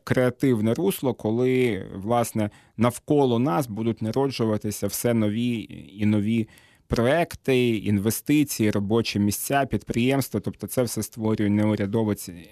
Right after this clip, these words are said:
і не президент, а це створює енергія людей. А з одного боку це має бути такий світогляд, з іншого боку це дійсно має бути команда, яка буде просувати,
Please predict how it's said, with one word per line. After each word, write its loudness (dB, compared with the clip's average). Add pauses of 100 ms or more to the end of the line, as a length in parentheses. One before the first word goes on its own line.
і -4
не 2
президент, -4
а -10
це -4
створює -2
енергія -2
людей. -6 (680)
А 2 (140)
з -14
одного 0
боку 0
це -4
має 0
бути -6
такий -4
світогляд, -2
з -4
іншого 0
боку -2
це -6
дійсно -6
має 2
бути -2
команда, -2
яка -2
буде 0
просувати, -2